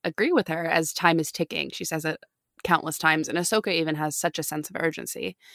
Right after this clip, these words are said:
And, uh, instead, it's just red tape after red tape. Um,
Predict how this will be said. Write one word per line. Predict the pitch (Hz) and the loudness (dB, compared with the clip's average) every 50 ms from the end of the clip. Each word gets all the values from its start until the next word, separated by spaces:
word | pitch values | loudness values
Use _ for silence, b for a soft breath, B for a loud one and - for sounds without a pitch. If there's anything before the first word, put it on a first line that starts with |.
| B B B B B | B B B B B
And, | 175 170 160 156 156 147 - - _ _ - - | 4 6 6 6 6 4 2 -2 _ _ -16 -14
uh, | 131 - - - - _ _ _ _ _ _ - | -14 -16 -18 -20 -20 _ _ _ _ _ _ -2
instead, | - 190 175 - - - 165 156 156 151 151 - - - | 0 0 0 2 4 4 6 6 4 2 0 -6 -6 -4
it's | 170 160 - - | -4 -4 -4 -4
just | - 170 156 - | -4 -4 -4 -2
red | 156 156 160 156 147 | 0 2 2 2 2
tape | - - 160 151 143 - | 0 -2 -2 -2 -2 -2
after | 139 - - - | -6 -6 -6 -6
red | 73 - 147 - | -4 -4 -6 -6
tape. | - - - - 62 - - _ _ _ _ _ B B B B B B B B B B B B | -8 -10 -8 -8 -8 -8 -10 _ _ _ _ _ B B B B B B B B B B B B
Um, | 165 160 151 147 143 143 143 | 0 2 2 2 2 0 -2